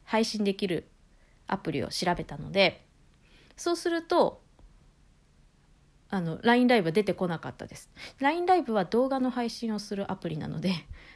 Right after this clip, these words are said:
それは出てこないですよね。で、バックグラウンド再生が私は好きなので、それをラジオで探せばよかったんだっていうことを知ったんですよ。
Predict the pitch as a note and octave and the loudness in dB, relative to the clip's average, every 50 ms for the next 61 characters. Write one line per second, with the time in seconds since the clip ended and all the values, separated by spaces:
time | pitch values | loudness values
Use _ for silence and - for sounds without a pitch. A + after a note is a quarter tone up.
0 | - _ _ _ - - A#3+ A3 F3 G#3+ G3+ G3+ F#3+ - F3 E3 - - - - | -20 _ _ _ -4 -2 -2 -2 -2 -4 -4 -6 -6 -6 -6 -6 -8 -8 -12 -14
1 | - - - - E3+ - _ _ _ _ _ _ _ _ _ _ _ _ _ _ | -14 -12 -10 -10 -10 -12 _ _ _ _ _ _ _ _ _ _ _ _ _ _
2 | _ _ _ - - - A#3 A3 A3 A3+ A#3 A#3 - D4+ D4 E4+ F4+ F#4 F#4 F4+ | _ _ _ -20 -8 -4 -4 -2 0 0 -2 0 -2 -2 2 4 4 4 4 4
3 | F4 E4+ - - F4+ D#4+ C#4 - A#3 G3+ F#3+ F3+ E3+ E3 - G#3 G#3 - A#3 A3 | 0 0 0 2 2 2 2 0 -2 -2 -2 -2 -4 -2 -4 -4 -4 -2 -4 -4
4 | G#3 G3 - - - C#4+ C#4+ C4 A3 F#3 E3+ E3 E3 F#3+ G#3 G3+ F3+ - - - | -4 -4 -6 -8 -6 -4 -2 -2 -2 -2 -4 -4 -2 0 0 0 0 0 -4 -10
5 | - - - - - - - - - _ _ _ _ - _ - - - B3+ C#4 | -16 -18 -18 -18 -20 -20 -20 -20 -20 _ _ _ _ -20 _ -6 -2 0 2 4
6 | D4+ D#4 E4+ F4+ D4+ F#3 - - _ _ A3 A3+ C4+ F4+ A#4+ C5 - - G#4+ G4+ | 6 6 6 6 4 2 0 -6 _ _ 2 2 4 4 4 4 4 4 6 6
7 | C#4 A#3+ G3+ F#3+ F#3 - G3+ F#3+ F#3+ A#3+ B3 B3+ A3+ G3 F#3+ F3+ G3 A#3 A#3+ - | 6 6 6 4 2 2 2 2 2 2 2 2 2 4 4 4 2 2 2 2
8 | A#3+ - - - - F3 E3 E3+ E3+ E3+ E3+ - - A3 A3+ A#3+ B3 B3 D4 C#4+ | 2 2 2 0 -2 0 0 0 -2 -4 -4 -2 0 2 2 2 2 2 0 0
9 | C4+ G3 F#3 - - F3+ - _ - F#3 E3+ D#3+ - - - - - | 2 0 0 0 -2 -4 -4 _ -4 -4 -4 -4 -6 -8 -10 -12 -14